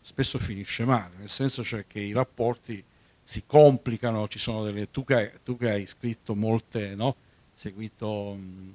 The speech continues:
le, le, il Centro Gobetti ha questo, come informazione, ha questo progetto importante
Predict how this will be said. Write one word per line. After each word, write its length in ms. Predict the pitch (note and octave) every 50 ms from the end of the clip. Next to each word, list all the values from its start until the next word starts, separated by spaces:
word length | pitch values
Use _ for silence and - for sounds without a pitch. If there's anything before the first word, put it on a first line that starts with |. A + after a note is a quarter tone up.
| - - - - - - A2 G#2 G2+
le, 240 | G2 G2+ G2 G2 F#2+
le, 360 | F#2 F#2+ G2+ G2 F#2+ F#2+ F#2+ - _ _ _ _ _ -
il 140 | B2 A2+ A2+ -
Centro 400 | - D3+ C#3+ C#3+ - D3+ C3 B2
Gobetti 500 | A#2+ A2+ A2+ C3 C3 B2+ B2 - - A#2
ha 80 | G#2+
questo, 680 | G#2 - A#2 A2 - - - A2+ A2 G#2+ G#2 G2+ G#2 G2 -
come 320 | G#2 G2+ _ - G#2 G#2+
informazione, 640 | G#2 - - A2 G#2 G#2 A2+ A2+ - - C#3+ A#2+ G#2+
ha 40 | G2+
questo 240 | - G2+ - - G#2
progetto 560 | - G#2+ A2 G#2+ - B2 B2 A#2+ - - A2
importante 920 | G2+ G2 - G#2 G#2 _ _ - C#3+ A#2+ A#2 G#2+ F#2+ - _ - F#2+ F2